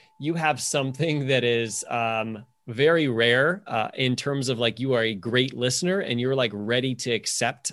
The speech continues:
uh, the information. I mean, anytime that we've had conversations,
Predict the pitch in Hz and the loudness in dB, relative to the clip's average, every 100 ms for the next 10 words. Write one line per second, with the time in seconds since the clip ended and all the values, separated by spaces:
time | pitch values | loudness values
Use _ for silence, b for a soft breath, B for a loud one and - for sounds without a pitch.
0 | _ 107 101 107 120 113 113 113 123 175 | _ -2 -2 -2 -2 -2 -4 -4 -2 -2
1 | 185 196 b b - 131 147 156 170 160 | -4 -6 b b -2 2 4 4 4 4
2 | 151 131 131 143 123 117 117 117 110 104 | 2 2 2 2 2 0 0 -2 -2 0
3 | 110 104 107 107 | 0 0 -4 -6